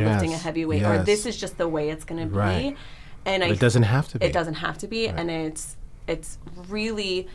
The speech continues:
Speaker 1: and this is what I tell women, because they, a lot of times they don't see the value in
Speaker 2: Mm-hmm.
Speaker 1: it because it doesn't seem like it's that big of a problem to them at this point.
Speaker 2: Mm-hmm.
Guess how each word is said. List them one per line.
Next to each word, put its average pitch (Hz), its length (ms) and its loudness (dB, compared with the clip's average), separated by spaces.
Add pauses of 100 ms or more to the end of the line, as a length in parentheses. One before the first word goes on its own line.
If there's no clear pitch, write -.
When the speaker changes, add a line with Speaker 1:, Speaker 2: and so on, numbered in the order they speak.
(220)
Speaker 1:
and 185 200 2
this 214 160 2
is 208 100 -2
what 190 80 2
I 165 80 0
tell 170 220 -2
women, 185 240 0
because 160 180 -6
they, 160 240 -2 (140)
a 170 80 -2
lot 165 180 2
of 170 60 -6
times 175 240 -6
they 156 80 4
don't 156 340 2
see 160 160 -4
the 156 120 -2
value 151 500 4
in 165 180 0
Speaker 2:
Mm-hmm. 165 120 2
Speaker 1:
it - 240 -10
because 160 280 -6
it 156 140 -6
doesn't 160 320 -4
seem 160 200 -2
like 151 160 -2
it's - 160 -10 (200)
that 151 320 -2
big 160 160 -4
of 151 80 -8
a 156 60 -6
problem 175 500 -6
to - 120 -10
them 160 220 -4
at - 140 -12
this 165 180 -10
point. 190 480 -6
Speaker 2:
Mm-hmm. 92 240 -2